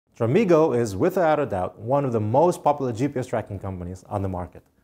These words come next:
One of its trackers is even the best-selling tracker for vehicle and people out there. Created in Finland in two thousand two, Tramigo produces G P S trackers, control centers for fleet management,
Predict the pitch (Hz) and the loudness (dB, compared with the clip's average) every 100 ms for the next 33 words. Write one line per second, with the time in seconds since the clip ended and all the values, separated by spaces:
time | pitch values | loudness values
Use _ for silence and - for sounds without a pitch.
0 | _ _ _ 139 185 151 143 - 123 113 | _ _ _ 2 2 2 0 0 0 0
1 | 98 104 135 139 117 101 95 208 - 135 | -4 -2 -2 -2 -2 -2 0 0 0 0
2 | 110 - 101 - 104 107 95 160 165 110 | -2 -4 -6 -6 -8 -8 -2 -2 0 -2
3 | 110 107 107 107 160 - - _ _ _ | -4 -6 -6 -2 -4 -4 -14 _ _ _
4 | 120 156 180 139 127 - 143 120 98 95 | 4 6 6 4 2 2 2 0 -2 -6
5 | - 151 147 120 104 101 104 80 _ _ | -2 -2 0 0 -2 -8 -8 -10 _ _
6 | _ _ _ - 117 180 185 170 113 110 | _ _ _ -4 0 2 2 0 -2 -2
7 | 101 87 90 165 165 156 - 92 - 85 | -4 -6 -2 -2 0 -4 -2 -4 -4 -16
8 | - _ 101 - 175 180 127 120 107 101 | -18 _ -4 2 2 2 -2 -4 -8 -12
9 | - 175 180 98 92 - 90 | -2 -2 -2 -6 -8 -10 -14